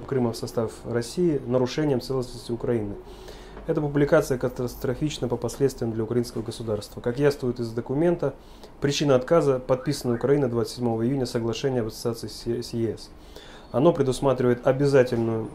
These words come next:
реституцию для всех членов Е С, даже ассоциированных. Ну и, э, определение: реституция, восстановление,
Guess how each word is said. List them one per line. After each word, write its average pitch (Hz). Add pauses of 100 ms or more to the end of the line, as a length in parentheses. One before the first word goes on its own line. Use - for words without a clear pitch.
реституцию 131
для 120
всех 127
членов 139
Е 156
С, 156 (200)
даже 135
ассоциированных. 110 (500)
Ну 139
и, 120
э, 110
определение: 135
реституция, 123 (320)
восстановление, 127